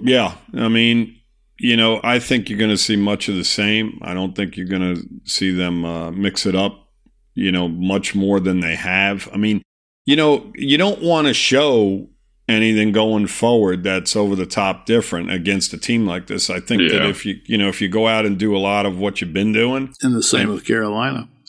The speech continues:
Speaker 1: and you execute it exactly, you know, maybe when you go up to Philly, you know, in a few weeks and,
Speaker 3: Yeah.
Speaker 1: and, um, you know, you play that type of football team, you throw some new wrinkles in. But I think that, you know, you just go out and if you execute, you know, with, with the talent that we have,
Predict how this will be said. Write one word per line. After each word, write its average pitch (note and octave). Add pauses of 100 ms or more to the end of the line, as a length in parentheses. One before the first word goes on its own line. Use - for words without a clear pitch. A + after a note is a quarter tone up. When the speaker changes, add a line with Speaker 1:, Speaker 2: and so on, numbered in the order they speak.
(160)
Speaker 1:
and G#2+
you G#2+
execute A#2+
it A#2+
exactly, A2
you A2+
know, G#2+
maybe B2
when A#2+
you A2+
go A#2
up A#2
to G2
Philly, C3 (580)
you G#2+
know, G#2+
in G#2
a G2
few A#2
weeks A#2
and, F#2+
Speaker 3:
Yeah. - (160)
Speaker 1:
and, F#2
um, F2+
you G#2
know, G2+
you G2+
play A2
that G#2+
type G#2+
of G2
football A2+
team, G2
you F#2
throw G#2
some G2
new G2
wrinkles G2
in. F2+
But F#2+
I G2
think G2+
that, -
you G2+
know, G2
you F#2+
just F#2+
go G2
out G#2
and F#2
if F2
you F#2
execute, F#2
you F#2+
know, F#2 (120)
with, - (120)
with F#2
the F#2
talent G#2+
that -
we F2
have, F2+